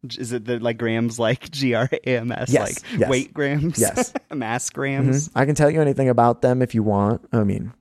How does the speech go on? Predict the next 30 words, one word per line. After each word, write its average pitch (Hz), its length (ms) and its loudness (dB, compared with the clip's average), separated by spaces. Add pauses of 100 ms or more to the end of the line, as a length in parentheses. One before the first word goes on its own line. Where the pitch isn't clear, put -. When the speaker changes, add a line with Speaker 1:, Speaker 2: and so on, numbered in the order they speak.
(140)
Speaker 1:
Okay. 107 260 -8 (400)
And 117 160 0
then, 113 420 0 (300)
okay, - 180 -12 (160)
I 120 60 -18
think 110 140 -10
I 92 160 -14 (360)
Speaker 2:
Mm-hmm. 104 280 0 (340)
If 104 80 -6
you 101 100 2
wanna 104 140 2
hear 113 180 4
the 107 120 0
three, 113 540 0 (680)
uh, 98 540 2 (1400)
titles 113 280 2
again, 113 220 2
just 117 140 -6
let - 80 -6
me 101 80 -8
know. 104 140 -2
Speaker 1:
Yeah, 185 360 -2
I'll, 190 180 0
I'll 170 120 -2
hear 165 160 -2
'em 117 80 -2
again 107 220 -4
just 101 160 -12
in 101 60 -6
case. 98 360 -12